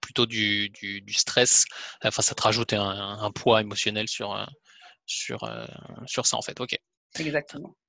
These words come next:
Speaker 1: Et du coup, qu'est-ce que t'as mis en place là à date pour le, le, le, le surmonter ? Et potentiellement, pour relier à la deuxième question, quel podcast as-tu choisi, euh, pour,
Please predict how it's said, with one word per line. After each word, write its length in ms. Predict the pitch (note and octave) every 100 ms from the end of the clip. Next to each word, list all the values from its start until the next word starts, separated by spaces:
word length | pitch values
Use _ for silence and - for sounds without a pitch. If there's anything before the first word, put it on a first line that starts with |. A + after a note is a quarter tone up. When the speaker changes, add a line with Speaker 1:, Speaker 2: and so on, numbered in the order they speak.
| -
Speaker 1:
Et 240 | - C3 B2+
du 120 | C3
coup, 100 | E3+
qu'est-ce 200 | D#3+ C#3
que 80 | C#3+
t'as 120 | C3+
mis 100 | C3+
en 80 | B2
place 260 | C#3+ D3 -
là 180 | C3
à 60 | B2
date 220 | A#2+ C3 -
pour 140 | B2
le, 380 | A2 G#2 G#2 G#2+
le, 260 | G#2+ G#2+
le, 160 | G#2+ A2
le 140 | A2
surmonter ? 600 | A2 - A2 A2 D3 D3+ -
Et 160 | D3 B2+ _ -
potentiellement, 680 | C3+ A2+ - B2+ B2 C3+ C3 _ _
pour 120 | - A2+
relier 440 | G#2+ A#2 A#2 A#2+ C3
à 40 |
la 100 | A#2+
deuxième 280 | A#2 A2+ A2+
question, 320 | A#2+ G#2 C#3
quel 160 | C3 A2+
podcast 380 | A#2+ - B2 B2
as-tu 180 | -
choisi, 340 | A#2+ A#2+ A2 A#2+ - - - - -
euh, 40 | A#2 - - - - -
pour, 260 | A2+ G#2+